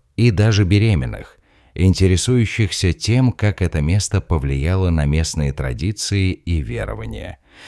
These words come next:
В результате кратер стал не только объектом научного интереса, но и культурным феноменом, который затрагивал глубинные аспекты человеческой жизни, такие как страх, тайна,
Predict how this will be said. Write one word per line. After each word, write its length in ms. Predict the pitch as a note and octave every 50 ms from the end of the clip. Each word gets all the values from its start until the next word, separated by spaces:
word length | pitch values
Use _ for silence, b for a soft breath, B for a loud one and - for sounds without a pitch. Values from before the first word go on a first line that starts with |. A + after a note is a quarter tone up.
| B B B
В 120 | B D2+ E2+
результате 640 | F#2+ F#2+ E2 F#2 F2+ D#2+ - F#2 F2+ E2 - F2 -
кратер 440 | - - E2+ F2 F2+ - F2+ C#2 -
стал 340 | - - G2 F#2 F2+ F2+
не 180 | F2+ E2+ E2+ F2
только 480 | - - A#2 A#2+ G#2 - - - B1 B1
объектом 560 | A#1+ B1+ C2 D2 D2+ - - - D2 C#2+ C#2
научного 680 | C#2 D2 D#2 D#2+ D#2+ D2+ - - - D2 C#2 C#2+ D2
интереса, 580 | D2 C#2+ - F#2 F2 F2 F2 C2+ - - - B1
но 160 | B1+ C#2 D2+
и 100 | D2+ C#2+
культурным 840 | - - F#2 F2 D#2+ - - - G#2 A2 A#2 A2 G2 F#2 F2 F2 D#2+
феноменом, 760 | - - F2+ E2+ E2 E2 C#2 A#1+ A1+ A1 A1 G#1 G1+ G#1+ - B B B B B B B
который 380 | - F2+ E2 - F#2 E2+ E2+ D2+
затрагивал 840 | C#2+ D#2+ D#2 - - E2 G2+ G#2+ F#2 G2 F2 F2 E2+ D#2 C#2+ - b b b b -
глубинные 800 | - C2+ D2+ E2 E2+ D#2+ C#2 A#1+ E2+ G2+ A2+ A2+ A2 G2+ F2+ E2
аспекты 540 | D#2 - - - - F2+ - - - E2 D2+
человеческой 760 | - - D2+ C2+ C2 C2 C2 - - - - - - C#2+
жизни, 520 | C2 B1 D2 D2 A#1+ A1+ A#1 A1 G#1 - B B B B B B B B
такие 300 | - G2 - A2 G#2+ F2
как 240 | - D2 C2+ - -
страх, 460 | - - - A2 A#2 A2+ - - _ _ _ _ _ _ _ -
тайна, 560 | - D2 D2 F2 G2 G2 F#2+ F2+ F2 D2+ -